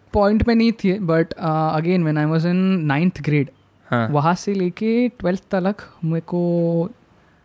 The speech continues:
Speaker 1: चार snake bites हुए।
Speaker 2: चार snake bites?
Speaker 1: Yeah, which was very fatal, uh,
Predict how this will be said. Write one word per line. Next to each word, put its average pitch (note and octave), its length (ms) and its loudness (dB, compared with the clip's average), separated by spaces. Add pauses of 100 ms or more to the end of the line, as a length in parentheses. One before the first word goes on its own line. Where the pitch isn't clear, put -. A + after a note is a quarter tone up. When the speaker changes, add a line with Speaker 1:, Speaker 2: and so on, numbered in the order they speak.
(240)
Speaker 1:
चार C3 280 -2 (800)
snake C3+ 220 -6
bites C3 180 -10
हुए। C#3+ 100 -12 (300)
Speaker 2:
चार B2 200 2
snake A2 220 -4
bites? A2 240 -8
Speaker 1:
Yeah, C3 240 -6
which C#3 160 -10
was D3 60 -4
very C#3+ 280 -2
fatal, C3+ 220 -8
uh, C#3+ 300 -18